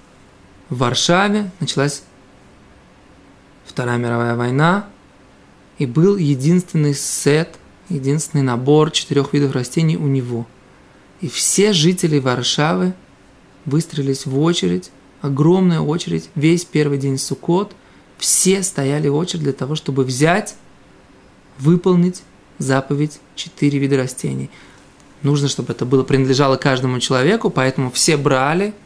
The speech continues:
Нужно при-, чтоб в первый день нужно моё, чтоб было. Все брали, при-, приобретали,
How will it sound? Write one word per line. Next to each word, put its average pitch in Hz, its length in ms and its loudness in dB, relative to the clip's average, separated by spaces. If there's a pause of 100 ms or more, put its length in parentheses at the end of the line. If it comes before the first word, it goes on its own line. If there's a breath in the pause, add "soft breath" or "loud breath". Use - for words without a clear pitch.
(180)
Нужно 139 200 -6
при-, 151 260 0
чтоб 147 160 -8
в - 220 -20
первый 156 200 2
день 180 120 2
нужно 156 240 0 (160)
моё, 170 400 4
чтоб 123 200 -6
было. 123 280 -8 (400 loud breath)
Все - 280 -4
брали, 147 600 -2 (760)
при-, 143 240 2 (140)
приобретали, 147 1000 2